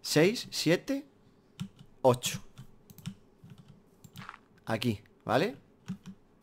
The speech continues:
¿Verdad? Serían dos, tres, cuatro, cinco, seis, siete, ocho y llega para acá.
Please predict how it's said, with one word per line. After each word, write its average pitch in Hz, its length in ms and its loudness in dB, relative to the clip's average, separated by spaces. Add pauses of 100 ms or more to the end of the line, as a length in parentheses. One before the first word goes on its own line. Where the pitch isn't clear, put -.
(640)
¿Verdad? 127 220 4
Serían 113 360 4
dos, 165 440 2 (1600)
tres, 180 440 2 (200)
cuatro, 175 440 4
cinco, 165 600 -4
seis, 147 480 0
siete, - 600 -4
ocho - 380 -8
y 110 100 -2
llega 113 180 4
para 98 200 0
acá. - 120 -10